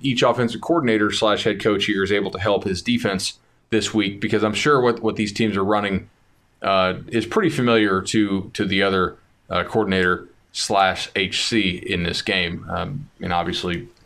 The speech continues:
I think, I think Briles and, uh, um, and Babers were actually coaches on the same staff at one point and certainly know each other.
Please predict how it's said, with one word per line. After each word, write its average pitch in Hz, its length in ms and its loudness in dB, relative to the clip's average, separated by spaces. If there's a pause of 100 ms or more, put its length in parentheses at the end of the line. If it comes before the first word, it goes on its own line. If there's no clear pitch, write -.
(440)
I - 40 -14
think, 98 340 -4
I 107 40 0
think 107 180 0
Briles 92 420 2
and, 90 220 -2
uh, 90 260 -2
um, 90 480 -6 (600)
and 92 160 -2
Babers 95 400 -2
were 90 180 -2
actually 87 480 -4 (240)
coaches 92 380 -2
on 90 100 -2
the - 80 -6
same 85 220 -4
staff 110 320 2
at 107 100 -4
one 104 220 -2
point 101 260 0
and 92 100 0
certainly 92 360 0
know 87 180 0
each 85 140 -4
other. 50 260 -4